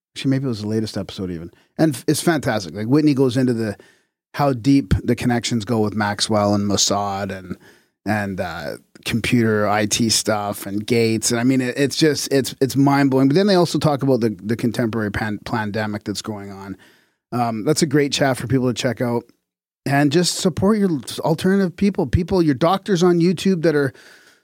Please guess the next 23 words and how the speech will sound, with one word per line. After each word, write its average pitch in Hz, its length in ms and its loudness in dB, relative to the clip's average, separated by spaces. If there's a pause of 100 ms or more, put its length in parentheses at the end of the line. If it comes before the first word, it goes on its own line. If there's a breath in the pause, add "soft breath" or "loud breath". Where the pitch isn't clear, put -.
(560 soft breath)
spouting 185 400 0
the 165 60 4
truth 190 360 2
before 170 280 -2
they 170 100 2
get 165 200 -2
kicked 165 260 -4
off, 170 320 2
or 107 140 -6
the, 101 160 -10 (120)
the, 127 160 -2
you 151 80 2
know, 139 160 2
the 131 80 -4
podcasts, 175 760 0
the, 107 140 -10 (500)
the 143 100 -4
things 160 280 2
we 156 100 6
do. 160 340 4 (420 loud breath)
Really 156 160 2
appreciate 135 420 -2
it. - 100 -12